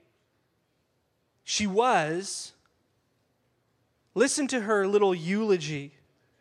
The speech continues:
Did you catch what she was about? What was it? She was always doing what? Good and what? And helping the poor. What a eulogy.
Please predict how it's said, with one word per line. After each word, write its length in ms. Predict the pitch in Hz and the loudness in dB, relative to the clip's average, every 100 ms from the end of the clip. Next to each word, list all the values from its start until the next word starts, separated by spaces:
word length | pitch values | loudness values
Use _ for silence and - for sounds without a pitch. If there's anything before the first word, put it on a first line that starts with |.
| _ - | _ -6
Did 120 | 190 | -2
you 100 | 240 | -2
catch 400 | - 254 247 - | 0 0 0 -2
what 140 | 240 - | -2 -2
she 260 | - 226 | -4 -4
was 200 | 220 196 | -4 -4
about? 420 | 196 196 202 220 - _ _ _ _ _ _ _ _ _ _ _ _ _ | -2 0 0 -2 -10 _ _ _ _ _ _ _ _ _ _ _ _ _
What 180 | - 220 | 0 2
was 280 | 202 190 147 | 4 0 -2
it? 120 | 143 _ _ _ _ _ _ _ _ _ | -12 _ _ _ _ _ _ _ _ _
She 160 | - 214 | -6 -2
was 180 | 202 - - | -2 -2 0
always 1000 | 208 233 254 269 269 269 269 262 - - - 160 | 4 6 4 6 4 4 -2 -4 -8 -14 -14 -8
doing 580 | 180 220 220 214 214 202 | -4 -2 0 0 0 2
what? 300 | 180 156 - _ _ _ _ _ _ - 151 | 2 2 -4 _ _ _ _ _ _ -20 -4
Good 560 | 247 226 170 156 175 214 - | 0 2 2 -2 -6 -10 -2
and 220 | 202 202 | 0 4
what? 300 | 214 180 156 - _ _ _ _ _ _ - | 4 4 0 -14 _ _ _ _ _ _ -6
And 160 | 185 165 | -4 -2
helping 600 | - 190 190 190 208 202 | -4 -2 -2 -2 -4 -2
the 120 | 196 | -2
poor. 520 | - 175 151 143 - _ _ _ _ _ _ _ _ _ _ _ _ - | -2 -6 -6 -8 -12 _ _ _ _ _ _ _ _ _ _ _ _ -10
What 200 | 190 247 | -4 -2
a 60 | |
eulogy. 840 | 214 160 185 185 160 135 131 139 | -2 -4 -2 -2 -2 -4 -12 -14